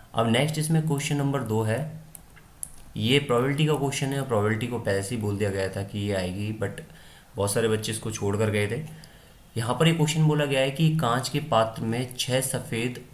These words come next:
आठ काली, चार लाल, इस तरह से आपको गेंद के numbers दे रखे हैं। देखो white गेंद कितनी है,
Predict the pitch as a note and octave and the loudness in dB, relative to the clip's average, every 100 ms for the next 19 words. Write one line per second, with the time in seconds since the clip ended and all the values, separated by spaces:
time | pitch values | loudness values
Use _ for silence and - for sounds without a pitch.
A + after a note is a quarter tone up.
0 | - G#2+ B2 B2 A#2 G#2+ A2 B2 C3 - | 2 2 2 -2 0 2 2 0 -4 -8
1 | - G#2+ A2+ G#2 G2 G2 A2+ C3 - - | -2 0 2 0 2 2 0 -4 -12 -20
2 | - - A#2 A2 B2+ A#2+ B2 A#2+ C3+ A2 | -20 -10 -6 -2 0 2 0 0 -2 -2
3 | G#2 G#2 G#2+ G#2+ A2+ G2+ A2 G#2+ G#2 G2 | 0 2 0 -2 0 2 2 0 -2 -4
4 | F#2+ F#2+ G2+ - - - - - - B2+ | -4 -6 -6 -8 -14 -20 -20 -16 -4 0
5 | A2 G2+ A2 C3+ C#3 C#3+ C#3+ - C3 C3 | 2 6 6 4 2 2 0 -2 -2 -2
6 | D3 | -4